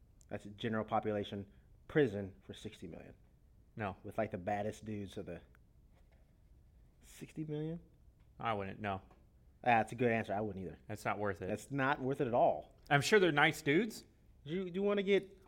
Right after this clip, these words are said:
Speaker 1: anally raped in prison?
Speaker 2: <laughs> No.
Speaker 1: I don't either.
Speaker 2: It's not my idea
Speaker 1: That's
Speaker 2: of a good
Speaker 1: the s-,
Speaker 2: time.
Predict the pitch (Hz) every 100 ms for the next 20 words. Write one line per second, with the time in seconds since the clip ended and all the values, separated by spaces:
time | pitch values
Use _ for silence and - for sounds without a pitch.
0 | - - _ _ 170 185 185 175 175 180
1 | 175 180 185 180 - - - - - -
2 | - 131 104 104 120 - 113 151 123 123
3 | 147 101 76 - 127 120 110 120 107 110
4 | 107 117 101 95